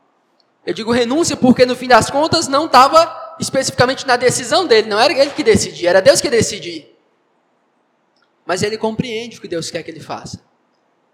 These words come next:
E ele tava expressando seu desejo de que era incomparavelmente melhor estar com o Senhor. Mas no meio do caminho ele percebe de que Deus ainda tem planos pra ele.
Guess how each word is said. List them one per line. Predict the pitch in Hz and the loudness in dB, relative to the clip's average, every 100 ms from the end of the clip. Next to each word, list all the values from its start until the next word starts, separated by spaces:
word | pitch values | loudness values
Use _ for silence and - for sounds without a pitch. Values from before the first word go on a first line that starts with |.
| _ | _
E | 185 | -6
ele | 185 | -2
tava | 196 214 | -2 -2
expressando | - 214 202 226 233 | -4 -4 -2 -6 -8
seu | 233 | -6
desejo | 226 247 262 208 196 - | -4 -2 -2 -2 -4 -12
de | - | -10
que | 202 | -8
era | 196 | -8
incomparavelmente | 202 220 240 226 220 214 220 | -10 -2 0 0 -4 -10 -10
melhor | 226 208 | -6 -6
estar | 196 196 | -6 -10
com | 190 | -8
o | 208 | -10
Senhor. | 220 226 196 165 143 _ _ _ _ _ _ _ _ _ _ | -10 -8 -6 -6 -8 _ _ _ _ _ _ _ _ _ _
Mas | 156 175 | -12 -8
no | |
meio | 196 214 | -6 -6
do | - | -6
caminho | 214 208 220 | -10 -8 -8
ele | 214 | -6
percebe | 214 208 220 208 214 | -6 -6 -6 -8 -10
de | 208 | -18
que | 208 | -10
Deus | 202 196 | -8 -8
ainda | 208 196 | -12 -10
tem | 214 | -10
planos | 226 202 185 - | -10 -10 -12 -12
pra | 185 170 | -10 -8
ele. | 135 | -10